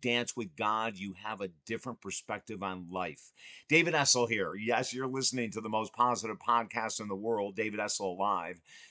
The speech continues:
Over thirty-five years, syndicated radio, talk show host, podcast host, T V host, number one best-selling author. The list goes on and on. But most importantly, we are here,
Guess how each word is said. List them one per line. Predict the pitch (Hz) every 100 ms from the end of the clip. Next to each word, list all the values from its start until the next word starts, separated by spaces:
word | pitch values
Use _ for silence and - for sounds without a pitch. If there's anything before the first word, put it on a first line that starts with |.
| -
Over | 117 120
thirty-five | 127 127 110 113 107 92
years, | 107 110 104
syndicated | - 120 104 113 98 90
radio, | 98 98 101
talk | 98 110 104
show | 113
host, | 98 107 98
podcast | - 80 95 101 95
host, | 104 101 -
T | 90
V | 90 101
host, | 98 107 95
number | 90 90
one | 98
best-selling | 98 101 104 107 104
author. | 101 104 104
The | 95 92 170 175 -
list | 127 131
goes | 147 117
on | 117 113
and | 110
on. | 139 123
But | 135 151
most | 165 226 -
importantly, | 190 175 151 180 190 170 139 117 71 _ _ _ _ _ _
we | 110 131 170 175 -
are | 123 123
here, | 120 - 123 123 123 123 123